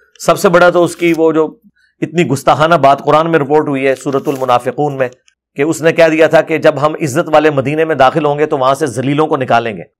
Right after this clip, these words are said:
अल्लाह के रसूल को, सहाबा इकराम को जलील कह दिया और कुरान ने ये इबारत नकल की है उसकी। मैं करता तो गुस्ताख हो जाता, कुरान ने की है, कोई गुस्ताखी नहीं हुई। क्यों? कुरान ने कहा कि वो ये कहते हैं, कुरान ने खुद नहीं कहा। और जैद इब्न अरकम ने ये बात सुन ली थी,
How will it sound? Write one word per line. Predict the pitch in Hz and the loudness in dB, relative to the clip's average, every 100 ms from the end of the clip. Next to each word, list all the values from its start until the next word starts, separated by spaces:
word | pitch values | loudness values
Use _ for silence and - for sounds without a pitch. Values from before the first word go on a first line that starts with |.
| _ - | _ -2
अल्लाह | 143 151 | 0 2
के | 151 | 2
रसूल | 139 147 160 160 | -2 2 2 2
को, | 165 156 156 160 | 2 2 2 2
सहाबा | 139 135 | 2 4
इकराम | 147 147 147 151 | 2 2 0 0
को | 165 | -4
जलील | 123 147 165 147 | 0 2 2 2
कह | 123 | -2
दिया | 101 92 - _ _ _ | -2 -12 -14 _ _ _
और | 131 123 | -4 0
कुरान | 147 160 165 | 2 2 2
ने | 165 | 0
ये | 170 165 | 2 2
इबारत | 135 147 170 | 4 2 2
नकल | 156 151 196 | 0 2 2
की | 139 135 | 0 -2
है | |
उसकी। | 117 - 104 - - | -4 -8 -16 -16 -12
मैं | 131 156 196 | -2 0 2
करता | 202 170 208 | 2 4 2
तो | 190 | 2
गुस्ताख | 165 185 180 | 2 4 4
हो | 175 | 4
जाता, | 151 143 139 | 4 2 2
कुरान | 147 160 175 | 2 0 2
ने | 175 | 0
की | 160 | -2
है, | 175 | 0
कोई | 180 | 0
गुस्ताखी | 151 - 113 107 | -2 -2 -4 -4
नहीं | 101 | -16
हुई। | 87 _ _ | -16 _ _
क्यों? | 151 190 220 - | 0 0 0 -8
कुरान | - 135 156 | -2 0 2
ने | 180 | 2
कहा | 175 | 2
कि | 190 196 | 2 -2
वो | 147 320 381 | 2 4 6
ये | 311 | 4
कहते | 190 156 - | 4 0 -2
हैं, | 85 - _ _ _ _ | -12 -14 _ _ _ _
कुरान | 135 156 | 0 2
ने | 175 | 2
खुद | 143 160 | 2 0
नहीं | 151 | -2
कहा। | 104 85 _ _ _ _ _ _ _ - | -6 -12 _ _ _ _ _ _ _ -10
और | 120 | 0
जैद | 160 165 | 2 2
इब्न | 170 170 | 2 2
अरकम | 160 175 | 2 0
ने | 165 | 0
ये | 151 | 2
बात | 139 139 | 2 2
सुन | 156 156 | -2 -6
ली | 147 | -6
थी, | 135 120 | -8 -14